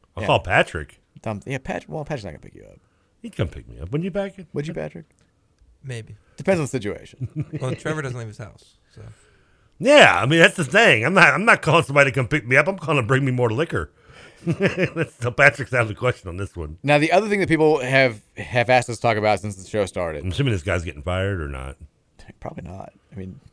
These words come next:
Speaker 2: the c-, one
Speaker 3: What,
Speaker 2: game
Speaker 3: what if
Speaker 2: suspension.
Speaker 3: Kentucky fired everybody that got a D U I? It'd be a lot
Speaker 2: Have they
Speaker 3: of
Speaker 2: fired, have they
Speaker 3: turnover.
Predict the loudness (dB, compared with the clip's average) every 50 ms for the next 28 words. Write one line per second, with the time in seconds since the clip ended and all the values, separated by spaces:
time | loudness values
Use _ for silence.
0 | _ _ -20 -20 -20 -20 -20 -20 -20 _ _ _ _ _ -12 -10 -10 -10 -10 -10
1 | -10 -6 -4 -4 -2 -2 -4 -6 -8 -8 -8 -8 -8 -8 -10 -14 -12 -10 -10 -8
2 | -8 -10 -12 -12 -14 -14 -14 -14 -14 -14 -14 -14 -16 -16 -18 -18 -18 -18 -18 -18
3 | -18 -20 -20 -20 _ _ _ _ _ _ _ _ _ _ _ _ _ _ _ _
4 | _ _ _ _ _ _ _ -18 -18 -16 -14 -12 -12 -12 -12 -10 -6 -2 -2 -2
5 | 0 0 0 2 2 2 0 0 0 0 2